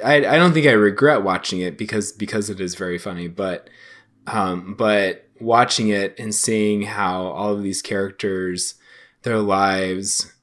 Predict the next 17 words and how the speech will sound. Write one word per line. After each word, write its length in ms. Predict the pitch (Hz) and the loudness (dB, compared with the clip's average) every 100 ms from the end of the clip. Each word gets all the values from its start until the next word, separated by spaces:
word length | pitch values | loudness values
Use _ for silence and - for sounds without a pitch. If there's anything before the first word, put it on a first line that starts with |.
| - | -6
which 160 | 123 | -2
surely 440 | - - 202 185 139 | 2 6 8 10 8
reflects 600 | 117 104 - 117 - - | 6 2 2 2 2 -2
the 100 | 110 | 0
lives 340 | 104 98 92 | 0 0 -2
of 100 | 101 | -6
the 100 | 87 | -6
writers, 720 | 87 95 82 80 95 - - _ _ - | -4 -2 -4 -6 -2 -2 -2 _ _ -10
um, 500 | 104 92 87 85 - - | -8 -6 -8 -10 -12 -6
like, 180 | 107 | -4
all 180 | - 110 | 0 0
of 80 | 117 | 0
their 100 | 110 | 0
lives 300 | 95 95 92 | -2 -2 -4
just 240 | - - | -6 -6
revolve 420 | 110 95 98 92 98 | -6 -4 -2 -2 -4
around 500 | 95 90 90 90 | -4 -4 -4 -6